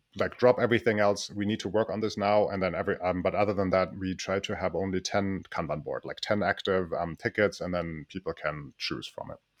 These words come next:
We have the builder, and then within the builder, we have, um, the tech lead, the project manager, and then product owner.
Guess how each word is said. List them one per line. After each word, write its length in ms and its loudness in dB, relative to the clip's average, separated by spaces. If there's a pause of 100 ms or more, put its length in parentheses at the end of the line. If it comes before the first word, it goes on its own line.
(800)
We 120 6
have 600 4
the 80 -2
builder, 720 6
and 120 -2
then 180 2
within 260 0
the 80 4
builder, 280 4
we 140 -2
have, 280 0 (180)
um, 320 -4
the 340 -6
tech 260 0
lead, 360 2 (300)
the 360 4
project 400 4
manager, 460 0
and 120 -4
then 160 -4
product 380 -4
owner. 400 2